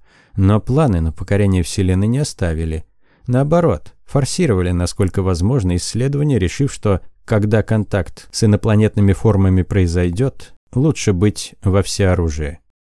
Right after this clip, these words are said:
Тут их, правда, порядком успокоили астрономы, которые били себя пяткой в грудь и показывали фотографии злополучной системы Вольф триста пятьдесят девять.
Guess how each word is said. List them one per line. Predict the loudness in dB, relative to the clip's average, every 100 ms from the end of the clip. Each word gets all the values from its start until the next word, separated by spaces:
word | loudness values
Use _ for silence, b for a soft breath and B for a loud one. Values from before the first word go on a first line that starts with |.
| _ _ _ -6
Тут | -2 0
их, | 0
правда, | 0 2 0
порядком | 0 0 0 -2 -2
успокоили | -2 -2 -2 0 0 0
астрономы, | -2 -2 -2 0 -2 -4
которые | -4 -2 0 0 0
били | 0 0
себя | -2 -4 -2 -2
пяткой | 0 -2 0 -2
в | -2
грудь | 0 -2 -4
и |
показывали | -6 -4 -2 0 0 -2
фотографии | -4 -4 -2 0 0 -2 -6 -6 b b
злополучной | -2 2 2 0 0 0 0 -2
системы | 0 -2 -2 -2 0 0
Вольф | 0 0 0
триста | -2 -2 -2 -4
пятьдесят | -4 -2 -2 -2 -2
девять. | -2 -2 -2 -6 -12 -20